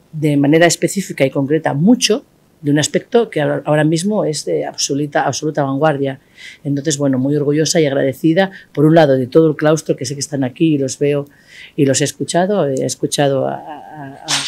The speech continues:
Pablo, ¿verdad? A Pablo y también a, al alumnado y al delegado, Javier, porque ha sido, ha sido un honor escucharos también.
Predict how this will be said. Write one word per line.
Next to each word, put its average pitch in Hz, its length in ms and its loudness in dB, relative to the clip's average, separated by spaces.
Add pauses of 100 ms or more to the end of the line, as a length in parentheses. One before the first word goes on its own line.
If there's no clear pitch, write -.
Pablo, 170 280 6
¿verdad? 165 280 -2 (640)
A 151 120 0
Pablo 160 280 4
y 160 40 4
también 151 380 2
a, 135 180 0
al 139 120 2
alumnado 135 420 2
y 147 40 2
al 139 100 0
delegado, 135 600 -4
Javier, 147 380 -2
porque 135 260 -10
ha 131 60 -6
sido, 131 380 -4 (540)
ha 147 120 -2
sido 147 240 2
un 139 80 2
honor 135 120 2
escucharos 131 480 -2
también. 123 440 -6